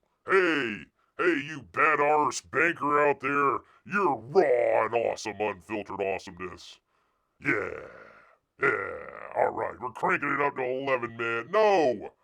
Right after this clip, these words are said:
Shane, let me help you out here, please. I-, if you listen to nothing else from Bear, just listen to this.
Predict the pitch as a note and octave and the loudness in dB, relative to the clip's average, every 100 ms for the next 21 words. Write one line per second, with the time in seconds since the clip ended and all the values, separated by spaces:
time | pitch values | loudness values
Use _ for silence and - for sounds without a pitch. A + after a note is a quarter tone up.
0 | _ _ _ _ _ - - C3 F#2+ C2+ | _ _ _ _ _ -14 -4 -4 -4 -8
1 | _ _ _ _ _ _ - - _ - | _ _ _ _ _ _ -20 -20 _ -16
2 | D#2 G#2+ A2+ F#2+ F#2+ D2+ - - G1+ _ | -6 0 0 0 -4 -6 -8 -18 -20 _
3 | _ E2 B1+ _ _ _ - C3+ B2+ - | _ -18 -18 _ _ _ -20 -20 -20 -20
4 | - E2+ E2 D#2 D2 - G2+ C#3+ G2+ G2+ | -20 -20 -20 -20 -20 -12 -4 -4 -4 -4
5 | F#2 - D#2 C#2 D#2 E2+ C#2 C#2 - A#1+ | -6 -8 -20 -18 -14 -14 -14 -18 -20 -20
6 | - _ _ _ _ _ | -20 _ _ _ _ _